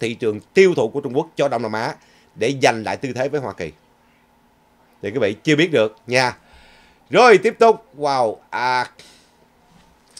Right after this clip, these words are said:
nếu Lai Ching-te đắc cử sẽ cho bà Thái Anh Văn làm Bộ trưởng Quốc phòng không? Ít nhất bà mạnh mẽ và là nữ Bộ trưởng Quốc phòng đầu tiên. Chưa chắc. Không, ít khi nào có chuyện đó lắm.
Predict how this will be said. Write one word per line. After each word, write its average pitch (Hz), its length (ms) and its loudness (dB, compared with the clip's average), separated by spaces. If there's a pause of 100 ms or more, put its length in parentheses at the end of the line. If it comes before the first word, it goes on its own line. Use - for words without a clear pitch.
(460)
nếu 202 260 6
Lai 208 200 6
Ching-te 196 280 0
đắc 190 220 -2
cử 151 260 2
sẽ 156 260 0
cho 156 300 0
bà 123 300 -6
Thái 139 200 -8
Anh 175 140 -6
Văn 135 220 -8
làm 110 260 -8
Bộ 104 200 -6
trưởng 110 240 -8
Quốc 160 160 -12
phòng 104 220 -8
không? 123 280 -6
Ít 160 160 -12
nhất 185 200 -6
bà 98 140 -10
mạnh 95 240 -12
mẽ 92 200 -8
và 120 140 -8
là 95 80 -10
nữ 95 320 -8
Bộ 98 140 -6
trưởng 98 220 -12
Quốc 143 140 -10
phòng 98 140 -14
đầu 85 160 -10
tiên. 104 200 -8 (180)
Chưa 151 140 0
chắc. 156 240 -4 (680)
Không, 160 380 -2 (280)
ít 202 240 0
khi 180 180 -2
nào 120 160 -4
có 147 80 -6
chuyện 113 160 -10
đó 123 120 -6
lắm. 165 140 -4